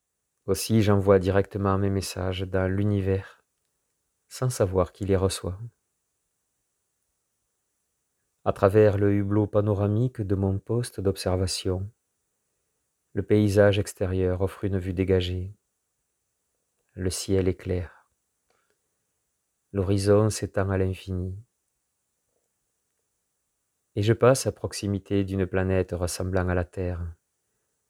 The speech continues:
avec son ciel bleu et ses fruits colorés. Cette terre semble paisible. Je vais m'y attarder un instant.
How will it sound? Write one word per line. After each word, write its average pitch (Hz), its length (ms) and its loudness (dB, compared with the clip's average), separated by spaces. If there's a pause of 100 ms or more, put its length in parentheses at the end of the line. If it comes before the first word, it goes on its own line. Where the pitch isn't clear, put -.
(300)
avec 98 200 -2
son 101 220 -2
ciel 104 240 0
bleu 92 460 0
et 92 40 0
ses - 180 -6
fruits - 240 -10
colorés. 92 560 -4 (2000)
Cette - 340 -6
terre 92 380 -2
semble 92 420 -4
paisible. 92 720 -6 (2250)
Je - 140 -8
vais 98 160 -2
m'y 92 160 0
attarder 92 380 -2
un 90 100 -2
instant. 87 500 -6